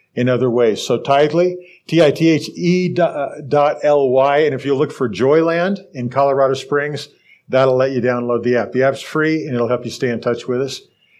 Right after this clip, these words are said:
And, of course, we, we would love it if you give. It's an unusual time, obviously, to keep things rolling. And, and, uh, one thing I do want to say about giving, one of the horrible things revealed at the beginning of this time with the coronavirus was that people were insecure.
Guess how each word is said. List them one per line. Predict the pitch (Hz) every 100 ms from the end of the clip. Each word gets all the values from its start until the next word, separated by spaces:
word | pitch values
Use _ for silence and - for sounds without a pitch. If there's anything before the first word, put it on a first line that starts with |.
| -
And, | 131 135 127
of |
course, | 131 139 135 - - _ _
we, | 117 131 135 131
we | 135
would | 123 117
love | 131 131
it |
if | 127 127
you |
give. | 110 135 131 -
It's | 117 120 -
an | 113
unusual | 135 135 139 147 135 135
time, | 139 139 123
obviously, | 123 117 - 110
to | -
keep | 127 -
things | 127 110
rolling. | 120 123 127
And, | 113 107 - _ _ _ -
and, | 113 113 110 107
uh, | 101 101 - _ _ _ _ _ -
one | 226
thing | 240 233
I | 147
do |
want | 160 156
to | -
say | 147
about | 123 110
giving, | 117 117 107 - _ _ _ _ _ _ 214 - _ _ _
one | - 147
of | 247
the | 165
horrible | 147 190 175 127 120 - _ _ _ _ -
things | - 175 139
revealed | 107 120 104 139 151 139
at | 123
the |
beginning | 104 113 139 139 123
of | 107
this | 113
time | - 135 131
with | 120
the | 117
coronavirus | 117 123 127 110 113 107 107 -
was | 117
that | 143 -
people | 185 175 123
were | 117 113 -
insecure. | 165 143 - - 127 95 -